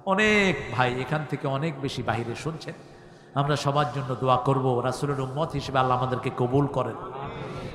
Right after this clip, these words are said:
আমরা পাঁচ ওয়াক্ত নামাজ ছাড়বো না, রাজি আছি তো?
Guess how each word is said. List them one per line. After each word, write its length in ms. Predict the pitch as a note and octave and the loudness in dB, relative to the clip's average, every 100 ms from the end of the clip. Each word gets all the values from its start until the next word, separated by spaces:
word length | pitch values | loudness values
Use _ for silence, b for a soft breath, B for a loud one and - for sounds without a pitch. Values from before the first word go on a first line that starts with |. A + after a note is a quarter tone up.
| - | -2
আমরা 220 | C#3+ D#3+ | 4 4
পাঁচ 340 | E3 D#3 D#3 | 6 6 6
ওয়াক্ত 220 | D#3 D#3 D#3 | 4 4 2
নামাজ 380 | D3 D3+ C#3+ | 4 4 4
ছাড়বো 300 | - C#3 C3+ | 4 4 6
না, 140 | C3 B2+ | 2 2
রাজি 260 | C3+ C#3 | 2 2
আছি 180 | D3 D#3 | 2 2
তো? 140 | - | -2